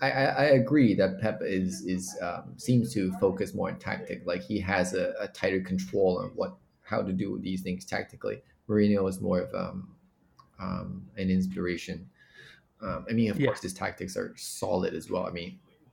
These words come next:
Speaker 1: who can you
Speaker 2: Yeah,
Speaker 1: take
Speaker 2: it's,
Speaker 1: when
Speaker 2: it's not that he, he doesn't, he disregards them, but
Speaker 1: Yeah.
Speaker 2: it, the halftime, uh, discourse is in, in, in Guardiola is usually, like, a plan
Speaker 1: Yeah.
Speaker 2: of,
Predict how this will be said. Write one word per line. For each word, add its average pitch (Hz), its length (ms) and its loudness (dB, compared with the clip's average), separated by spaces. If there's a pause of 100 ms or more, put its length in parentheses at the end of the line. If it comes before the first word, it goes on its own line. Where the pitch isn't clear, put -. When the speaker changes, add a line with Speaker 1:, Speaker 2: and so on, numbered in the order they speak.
Speaker 1:
who 110 100 0
can 95 200 -4
you 92 140 0
Speaker 2:
Yeah, 165 200 8
Speaker 1:
take 110 100 2
Speaker 2:
it's, 139 100 0
Speaker 1:
when 160 160 -2
Speaker 2:
it's - 120 -2
not 208 100 8
that 127 160 6
he, 160 80 2 (120)
he 156 180 -2
doesn't, 131 440 0
he - 160 -8
disregards 127 600 2
them, 117 200 -2
but 117 220 2 (360)
Speaker 1:
Yeah. 73 220 -6
Speaker 2:
it, 131 300 0 (180)
the 123 320 4
halftime, 117 720 4 (340)
uh, 120 200 -4
discourse 123 600 0
is 123 260 -4
in, 117 300 -4
in, 120 280 -2 (100)
in 123 180 -2
Guardiola 117 440 6
is 113 200 -2
usually, 123 400 0
like, 117 220 -4
a - 140 -20
plan 113 320 0 (440)
Speaker 1:
Yeah. - 100 -12 (120)
Speaker 2:
of, 110 320 0